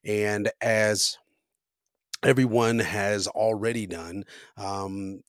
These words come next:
on this weekend, specifically on yesterday,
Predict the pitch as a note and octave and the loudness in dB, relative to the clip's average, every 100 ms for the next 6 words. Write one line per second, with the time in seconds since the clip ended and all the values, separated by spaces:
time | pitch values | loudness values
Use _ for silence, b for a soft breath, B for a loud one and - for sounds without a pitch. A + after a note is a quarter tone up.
0 | _ - G#2+ A2+ A2+ G#2+ G#2+ G2 - A#2+ | _ -10 -6 -2 -2 -4 -4 -4 -4 -8
1 | - G#2 F#2 F2+ G2 - b b b _ | -8 -8 -8 -8 -10 -12 b b b _
2 | _ - - G#2+ B2+ A#2 A2+ A#2+ - G2+ | _ -10 -4 -2 -2 -2 -4 -6 -4 -6
3 | G#2 G2+ G#2+ G#2+ - F2+ E2 D#2+ E2+ | -4 -2 -2 -2 -6 -10 -10 -10 -12